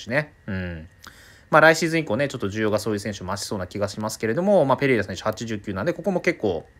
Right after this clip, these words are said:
現実味のあるグレードで狙い得るグレードだと思うし、まあ、ここも美味しいですね。はい。で、ミサオ選手はね、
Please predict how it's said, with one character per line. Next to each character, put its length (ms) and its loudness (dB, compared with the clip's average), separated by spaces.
現 180 0
実 220 -2
味 80 0
の 100 2
あ 60 4
る 80 4
グ 100 -2
レ 100 0
ー 40 -2
ド 80 -4
で 120 -8
狙 460 -4
い 60 -14
得 160 -4
る 160 -6
グ 80 -6
レ 80 -6
ー 60 -6
ド 40 -10
だ 140 -6
と 100 -10
思 200 -10
う 20 -12
し、 420 0
ま 60 2
あ、 40 -4
こ 80 0
こ 80 -2
も 120 2
美 40 2
味 60 0
し 80 -6
い 60 -6
で 60 -12
す 120 -8
ね。 200 0
は 140 0
い。 80 -8
で、 100 0
ミ 120 2
サ 100 10
オ 60 8
選 120 4
手 100 2
は 60 6
ね、 300 4